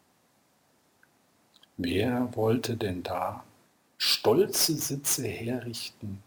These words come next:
um Gäste anzulocken? Wende das Licht herum, dass es das Innere erleuchtet, und dann kehre einfach zurück.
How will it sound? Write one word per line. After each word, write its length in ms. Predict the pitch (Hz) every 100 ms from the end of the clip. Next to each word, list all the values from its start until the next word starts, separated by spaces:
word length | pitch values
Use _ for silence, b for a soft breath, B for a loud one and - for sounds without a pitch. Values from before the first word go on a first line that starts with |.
| _ _ _ _ -
um 140 | 92 87
Gäste 640 | - - - - 226 -
anzulocken? 640 | 110 - - - - 139 - _ _ _ _ _ _ _ _ _ _ _ _ _ _ _ _ _ _ _ _ _ _
Wende 340 | 98 101 117 113
das 240 | 101 -
Licht 380 | 110 139 - -
herum, 420 | 120 - 160 - - - _ _ _ _ _ -
dass 160 | 110
es 160 | 127 -
das 240 | 113 -
Innere 420 | - 165 175 165 -
erleuchtet, 840 | 147 143 143 135 - - - - _ _ _ _ _ _ _ _ -
und 140 | 95
dann 240 | 107 131
kehre 400 | - 131 131 123
einfach 460 | 147 120 - - -
zurück. 540 | - - 113 98 -